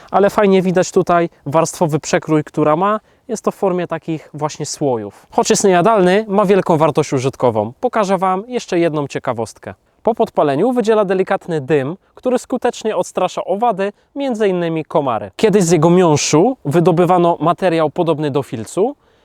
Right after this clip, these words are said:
Robiono z niego kapelusze, ubrania czy sakiewki.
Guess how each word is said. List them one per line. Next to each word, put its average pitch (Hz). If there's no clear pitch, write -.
Robiono 262
z 196
niego 202
kapelusze, 233
ubrania 190
czy 175
sakiewki. -